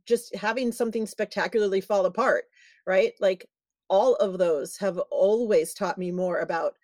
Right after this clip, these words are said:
myself, like, who I currently am, but more importantly, like, who I need to be in the future, like, how I can improve myself, not make sure that doesn't happen again, 'cause I don't know that we have that ultimately,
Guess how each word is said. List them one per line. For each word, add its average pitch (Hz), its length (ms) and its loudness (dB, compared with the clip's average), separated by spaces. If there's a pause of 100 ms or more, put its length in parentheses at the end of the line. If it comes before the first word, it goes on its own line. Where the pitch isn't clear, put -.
(840)
myself, 190 540 0
like, 170 200 0
who 202 140 2
I 135 80 -2
currently 233 420 -4
am, 240 220 -4
but 185 180 -2
more 226 340 -2
importantly, 240 380 -2
like, 165 260 -4
who 247 240 -2
I 190 180 0
need 190 240 -4
to 185 120 -10
be 220 440 -6 (180)
in 196 100 0
the 175 80 0
future, - 480 -8
like, 175 180 -2
how 220 360 0
I 196 160 0
can 196 180 -4
improve 180 360 -4
myself, 170 520 -4 (340)
not 277 180 0
make 226 120 2
sure 220 120 2
that 185 60 0
doesn't 170 180 -8
happen 202 280 -2
again, 160 180 -2
'cause 185 140 -4
I 180 80 2
don't 175 200 -4
know 180 100 -6
that - 260 -4
we 165 120 -10
have 147 140 -8
that 190 260 0
ultimately, 165 400 -6